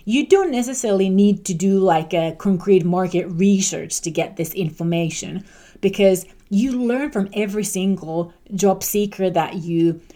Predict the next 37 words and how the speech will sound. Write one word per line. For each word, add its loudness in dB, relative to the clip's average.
contact 0
with, -4
that 2
you -2
speak -4
with, -4
who 4
you 2
meet, 0
who 2
you 4
interview, -2
who 2
you 2
reject. -4
Your 0
marketing 0
colleagues -2
do 2
not -4
have -2
this -2
knowledge, -4
and 2
this 2
is -6
vital 2
knowledge -10
for 0
all 6
talent -8
marketing. -12
If 2
you're 4
working 0
H -4
R, 0